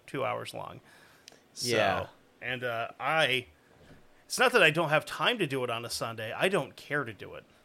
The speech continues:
Speaker 2: Yeah.
Speaker 1: <laughs> That's all. I don't wanna watch all of this crazy bullshit. Um, so let's watch a couple and kinda see how they turn out, I guess.
Speaker 2: Yeah, so we'll, we'll, we'll watch 'em and then we'll, uh, we'll react to them, uh,
Speaker 1: Yeah, we'll, we'll do the same thing where we watch 'em with you,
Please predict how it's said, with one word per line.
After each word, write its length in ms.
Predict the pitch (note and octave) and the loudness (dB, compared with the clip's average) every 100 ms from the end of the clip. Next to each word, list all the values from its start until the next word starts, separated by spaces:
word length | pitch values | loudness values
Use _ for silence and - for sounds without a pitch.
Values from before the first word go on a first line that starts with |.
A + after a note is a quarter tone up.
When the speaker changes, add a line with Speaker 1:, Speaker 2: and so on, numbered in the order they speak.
| _ | _
Speaker 2:
Yeah. 200 | A#2+ G#2 - | -4 -4 0
Speaker 1:
<laughs> 60 | |
That's 260 | F3+ F#3 - | 2 2 2
all. 200 | A#2 - - _ - - | -4 -6 -10 _ -10 -2
I 120 | A3 | 2
don't 180 | G#3+ C#3+ | 2 2
wanna 200 | C3 C#3+ | -2 -4
watch 280 | A2 A2+ - | -4 -4 -2
all 160 | A#2+ A2+ | -4 -4
of 80 | |
this 120 | G#2+ - | -8 -8
crazy 340 | C3 A2+ A#2 | -6 -6 -10
bullshit. 460 | - F2+ - A2 - - - - - - | -12 -14 -12 -12 -12 -18 -18 -18 -16 -6
Um, 360 | A#2 G#2 G2+ - _ _ | -4 -4 -8 -16 _ _
so 120 | - | -6
let's 100 | F#3 | 0
watch 200 | B3 C4 | 4 4
a 40 | F3+ | 0
couple 420 | - F#3+ F#3 D3 | 4 4 4 -4
and 100 | C3+ | -6
kinda 280 | - D#3 C3+ | -4 -4 -4
see 600 | - - D#3 D3 C#3+ C3 - _ _ _ _ - - | -6 -8 -4 -2 -2 -4 -10 _ _ _ _ -20 -8
how 600 | C3 C3 B2+ B2+ B2+ B2+ | -4 -2 -2 -2 -4 -8
they 160 | B2+ B2+ | -10 -12
turn 300 | - D3 D3+ | -10 -10 -8
out, 180 | D4 G#3 | -8 -8
I 80 | A2 | -10
guess. 380 | G#2 G#2 - - - _ - | -12 -16 -20 -20 -20 _ -6
Speaker 2:
Yeah, 120 | A2+ | -4
so 180 | - C3 | -2 0
we'll, 240 | D3 C#3 | 2 2
we'll, 220 | C#3+ D3 | 4 2
we'll 140 | C#3 E3+ | 2 2
watch 360 | F#3+ F#3+ E3+ | 6 6 4
'em 140 | D#3 C#3 | 0 0
and 120 | B2+ | 0
then 240 | C3 C3 | 0 2
we'll, 240 | B2+ B2+ B2 | 4 6 8
uh, 300 | A2+ A2 A2+ | 8 8 4
we'll 240 | - B2 A2+ | 4 2 2
react 600 | F#2+ A#2 A#2+ A#2 - - | -2 2 4 4 2 -4
to 100 | A#2 | -6
them, 260 | G2 G2 G2+ | -6 -6 -6
uh, 280 | G2 F#2+ G2 - _ _ _ - | -6 -6 -12 -16 _ _ _ 2
Speaker 1:
Yeah, 100 | F3+ | 4
we'll, 160 | F#3+ | 4
we'll 100 | A3 | 0
do 120 | A3 | -6
the 80 | A3+ | -10
same 200 | F3 D3+ | -6 -6
thing 160 | C#3+ C#3+ | -4 -4
where 100 | D3 | -4
we 100 | D#3 | -2
watch 260 | C#3 C3+ - | 0 0 -2
'em 60 | |
with 140 | B2 A#2 | -6 -4
you, 140 | B2+ | -4